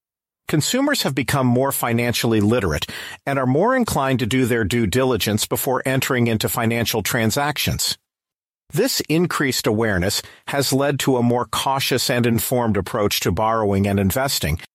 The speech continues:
which also helps to prevent a repeat of the pre-crisis conditions.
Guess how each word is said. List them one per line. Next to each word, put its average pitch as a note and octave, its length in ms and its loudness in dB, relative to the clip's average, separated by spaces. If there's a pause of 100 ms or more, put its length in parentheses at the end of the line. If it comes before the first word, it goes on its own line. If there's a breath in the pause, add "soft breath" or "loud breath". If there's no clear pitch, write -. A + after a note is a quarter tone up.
(180)
which D3+ 180 -2
also A#3 320 0
helps C#3 320 -2
to C#3+ 120 0
prevent B2 380 -2
a B2 80 2
repeat A2 460 0
of A2 160 0
the G#2 80 0
pre-crisis A2+ 720 -2
conditions. C3 720 0